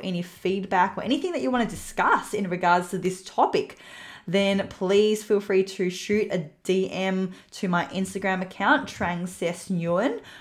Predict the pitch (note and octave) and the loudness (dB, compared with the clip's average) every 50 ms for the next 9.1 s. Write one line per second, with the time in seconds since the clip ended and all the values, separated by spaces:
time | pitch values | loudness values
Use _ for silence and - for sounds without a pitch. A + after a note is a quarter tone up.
0 | - - _ - F#3 F#3 F#3 F3+ F3 - - G#3+ A#3+ A#3+ B3 B3 A#3+ A#3 A#3+ A#3+ | -20 -14 _ 2 4 4 4 4 2 0 2 4 4 6 6 6 6 6 4 2
1 | A#3+ A#3+ - - F3+ - - - - G#3 F#3 F#3+ G3 F#3+ F#3+ - - F3 - - | 0 -4 -8 -12 -10 -10 -8 -4 -2 0 0 2 0 0 0 0 0 0 0 0
2 | F3+ F3+ F3 E3+ E3+ E3+ F3 F3+ F3+ - - F#3+ F#3+ - F3+ E3+ E3+ F3 F3 F3 | -2 0 2 2 2 2 0 -2 -2 -4 -6 -8 -6 -4 -4 -4 -2 -4 -6 -4
3 | - - - - - - E3+ E3 E3 D#3 E3 - - - D#3 E3 E3 D3 D#3 E3 | -6 -6 -6 -8 -12 -10 -8 -8 -6 -6 -6 -6 -4 -4 -4 -4 -4 -4 -2 0
4 | E3+ G#3 D4 F4+ - - - - - - - - - - F3+ F3 F#3 F#3 - - | 2 2 4 2 0 0 -6 -14 -18 -18 -14 -6 -2 -2 2 2 2 0 2 2
5 | C4 C4+ C4+ - G3 F#3+ F#3+ F#3+ F#3 E3 E3 E3+ E3 D#3 D3 - E3+ F3 F3 - | 2 2 4 4 4 6 6 6 4 4 0 -2 -2 -4 -4 -4 -2 -2 -2 -2
6 | - - E3 F3 F3 - - F3 E3+ - - - E3 E3 E3+ - - D3+ D3+ E3 | 0 0 0 0 -2 -4 -6 -6 -6 -4 -4 -4 -4 -4 -4 -4 -2 -2 -2 -2
7 | - - - F3+ - D#3 - - - F3+ - - - - C4 C#4 D4 C4+ - - | -4 -12 -16 -16 -16 -16 -12 -8 -6 -6 -6 -4 0 2 4 4 4 2 0 -2
8 | E3+ E3 E3 F3 F3+ F#3 G3 G3 - G3 F3 E3+ D3 F3 F3 - - F3 D#3 D#3 | -2 -2 0 4 6 6 4 4 0 -6 -6 -4 -4 -4 -6 -4 0 2 2 2
9 | - - | 2 0